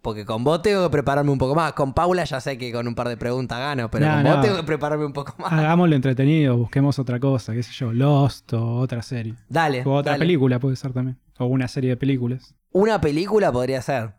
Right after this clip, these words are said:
Speaker 1: que es más fácil de mirar y de, de buscarle preguntas.
Speaker 2: Claramente.
Speaker 1: Hagamos así.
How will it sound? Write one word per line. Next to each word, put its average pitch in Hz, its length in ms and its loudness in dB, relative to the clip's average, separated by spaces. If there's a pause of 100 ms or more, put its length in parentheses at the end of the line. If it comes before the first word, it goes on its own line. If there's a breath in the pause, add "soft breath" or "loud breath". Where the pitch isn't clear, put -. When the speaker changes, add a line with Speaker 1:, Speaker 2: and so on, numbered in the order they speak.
Speaker 1:
que 127 100 -4
es 120 60 -4
más 127 160 -4
fácil 120 340 -4
de 113 120 -6
mirar 131 360 -2
y 123 100 -4
de, 107 180 -4
de 98 180 -6
buscarle 110 340 -4
preguntas. 110 540 -6 (180)
Speaker 2:
Claramente. 113 460 -2
Speaker 1:
Hagamos 208 320 2
así. 143 360 -4